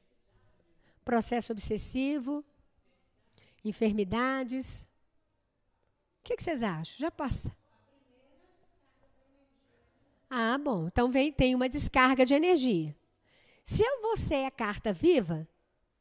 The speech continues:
pra ser carta viva, eu tenho que estar o quê? Ligada. Eu tenho que estar buscando recurso, entendimento, construindo conhecimento,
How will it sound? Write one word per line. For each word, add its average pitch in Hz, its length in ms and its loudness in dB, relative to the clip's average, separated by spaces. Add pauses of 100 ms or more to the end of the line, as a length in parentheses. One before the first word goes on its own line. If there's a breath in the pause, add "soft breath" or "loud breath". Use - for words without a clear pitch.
(600 soft breath)
pra 220 180 -4
ser 247 280 2
carta 214 300 -6
viva, 214 360 -2
eu 294 80 -2
tenho 294 180 -6
que 285 80 -4
estar 330 260 -2
o 330 80 -2
quê? 196 400 -2 (1200 soft breath)
Ligada. 202 760 0 (540 soft breath)
Eu 226 100 2
tenho 247 180 -2
que 226 60 -6
estar 226 180 0
buscando 226 680 -2
recurso, 269 760 2
entendimento, 240 1120 0 (340 soft breath)
construindo 302 920 4
conhecimento, 233 1000 0